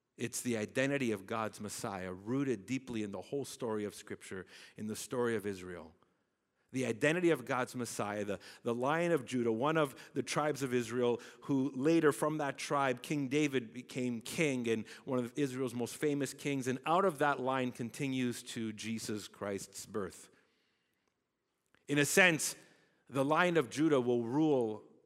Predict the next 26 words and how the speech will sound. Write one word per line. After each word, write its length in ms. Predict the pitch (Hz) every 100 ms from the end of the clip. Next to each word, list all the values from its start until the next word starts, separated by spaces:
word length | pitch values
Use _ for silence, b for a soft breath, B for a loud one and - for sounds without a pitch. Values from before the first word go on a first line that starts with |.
| 113
like 240 | 120 117
a 40 |
lion. 540 | 117 117 117 113 110 107
He'll 140 | 113 107
be 120 | 110
royal 540 | 101 127 131 123 117 -
like 240 | 110 107
King 240 | - 107
David. 540 | 101 104 95 98 92 92 _ _
He'll 180 | - 104
have 280 | - 165 127
this 200 | 123 135
royal 640 | 139 175 208 185 147 131 B B B -
rule 540 | 135 185 202 135 127
and 200 | 127 131
power. 640 | - - 214 214 151 104 92
He's 580 | - 226 254 240 156 147
worthy 460 | 139 190 180 143
to 140 | 135 139
grab 420 | 117 131 139 127 B B
this 380 | - 131 127 -
scroll. 600 | - - - 147 127 123 127
And 140 | 135
in 140 | 135 123
fact, 420 | - 147 139 - -
he 380 | 143 135 117